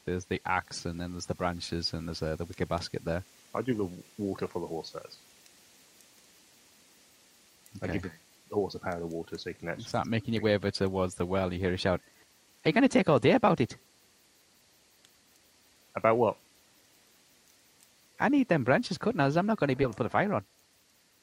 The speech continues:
Speaker 2: Well, yeah, but my horse needs water. Allow me to do this first, and then I will repay the debt by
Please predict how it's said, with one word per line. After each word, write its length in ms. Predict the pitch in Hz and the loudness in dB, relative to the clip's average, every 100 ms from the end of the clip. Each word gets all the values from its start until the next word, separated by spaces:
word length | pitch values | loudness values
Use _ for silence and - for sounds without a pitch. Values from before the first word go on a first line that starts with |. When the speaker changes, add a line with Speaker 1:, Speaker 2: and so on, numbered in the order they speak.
| _ _ _ _ _ | _ _ _ _ _
Speaker 2:
Well, 120 | 151 165 | -4 -2
yeah, 80 | |
but 160 | 139 110 | 0 2
my 80 | 110 | 2
horse 200 | 143 - | 0 -2
needs 160 | 123 123 | -4 -4
water. 280 | 156 - - _ _ _ _ _ _ _ _ _ _ _ _ _ _ _ _ _ - | -8 -8 -12 _ _ _ _ _ _ _ _ _ _ _ _ _ _ _ _ _ 0
Allow 180 | 135 165 | 2 2
me 140 | 170 | 0
to 100 | 160 | 0
do 160 | 135 143 | 0 0
this 180 | 123 117 | -2 -4
first, 400 | 110 98 98 - | -2 -2 -2 -10
and 100 | 104 | -4
then 160 | 104 104 | -2 -2
I 60 | 101 | -2
will 280 | 104 101 92 _ _ _ _ _ _ - - - - _ _ - | -2 -4 -6 _ _ _ _ _ _ -20 -20 -20 -20 _ _ -6
repay 380 | 107 - 127 117 | -4 0 0 0
the 120 | 117 | 0
debt 240 | 110 104 - - | 0 0 -4 -4
by 360 | 101 98 98 | -2 0 -2